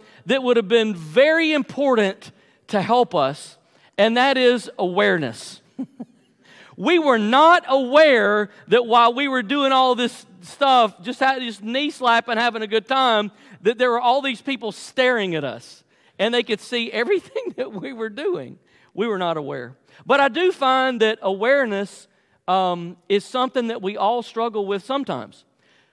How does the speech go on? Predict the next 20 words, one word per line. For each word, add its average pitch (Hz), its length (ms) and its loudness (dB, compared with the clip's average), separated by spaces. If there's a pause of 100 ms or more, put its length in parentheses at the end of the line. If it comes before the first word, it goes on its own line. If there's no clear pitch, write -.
(140)
We 320 220 0
are 262 160 2
not, 277 520 0 (300)
none 311 380 0
of 226 140 2
us 123 360 -12 (420)
are 196 120 0
fully 311 480 -4
aware 262 480 0
of 202 160 -2
everything 247 720 -4
all 226 280 -2
the 220 100 -4
time. 220 500 0 (200)
If 233 180 -4
we 240 120 -6
were, 277 320 2
we'd 214 220 -6
be 214 100 -8
God. 190 420 2